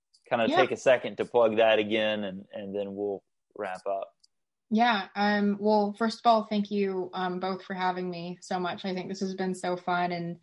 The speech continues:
Speaker 2: um, just a great opportunity to just really, um, connect and talk on a lot of things. Um, I am, so you can find the Resiliency in Running podcast on Spotify, um, Apple Podcasts. I think, like,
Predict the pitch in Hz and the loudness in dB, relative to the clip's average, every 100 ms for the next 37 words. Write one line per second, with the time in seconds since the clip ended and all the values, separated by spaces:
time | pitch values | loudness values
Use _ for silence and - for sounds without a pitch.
0 | _ _ _ _ 175 175 180 180 - 180 | _ _ _ _ -4 -2 -4 -6 -6 -4
1 | 185 180 175 175 180 180 - 180 175 170 | 0 0 0 -2 -2 -6 -4 -4 -4 -6
2 | 185 175 - 175 165 165 165 175 170 170 | -8 -8 -6 -4 -2 -4 -6 -6 -6 -6
3 | 185 - 180 - - 180 180 175 175 185 | -8 -4 -4 -4 -4 -4 0 -2 -2 -4
4 | 185 190 190 202 202 220 233 - _ _ | 0 0 -2 -2 0 0 -2 -8 _ _
5 | _ _ _ 180 175 170 175 180 - _ | _ _ _ -2 -2 -2 -4 -10 -12 _
6 | _ _ _ _ - - _ - 196 208 | _ _ _ _ -20 -20 _ -2 4 6
7 | 214 220 226 226 208 202 196 196 190 208 | 6 4 0 -2 0 0 2 0 -2 -2
8 | 202 202 214 220 220 220 208 190 190 202 | 0 2 2 4 4 4 4 0 -2 -6
9 | - 190 185 185 190 - 180 175 - 175 | -6 -2 -2 -2 -4 -2 0 0 -4 -6
10 | 185 208 - - - 185 180 180 180 180 | -4 -6 -8 -14 -8 -4 0 0 -2 -6
11 | - - 180 180 180 185 180 180 180 180 | -8 -2 0 0 -2 -2 0 2 2 0
12 | 180 _ _ _ _ _ 185 175 175 170 | -4 _ _ _ _ _ -6 -4 -4 -2
13 | 196 202 202 208 190 185 196 185 185 185 | -2 0 0 2 2 2 0 0 2 0
14 | 185 - - 185 180 185 180 180 185 - | -2 -14 -8 -8 -4 -4 -2 -4 -6 -10